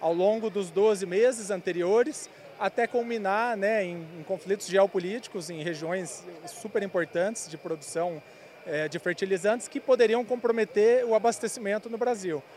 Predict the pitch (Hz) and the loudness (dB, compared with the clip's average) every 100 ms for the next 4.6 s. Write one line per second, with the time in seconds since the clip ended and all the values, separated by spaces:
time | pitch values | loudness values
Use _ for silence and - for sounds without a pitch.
0 | - - - - 160 160 160 156 151 143 | -20 -20 -20 -8 -2 0 0 -2 -2 -2
1 | 143 165 - 220 - 190 - 196 208 226 | -4 -6 -2 0 0 -4 -2 -2 0 -2
2 | 185 165 156 - 147 156 156 185 - 202 | 0 0 0 -6 -8 -6 -4 -4 -2 -4
3 | 190 202 196 175 165 214 196 170 185 180 | -4 -6 -8 -8 -4 -2 -4 -6 -8 -6
4 | 180 165 - 170 196 | -6 -6 -2 0 0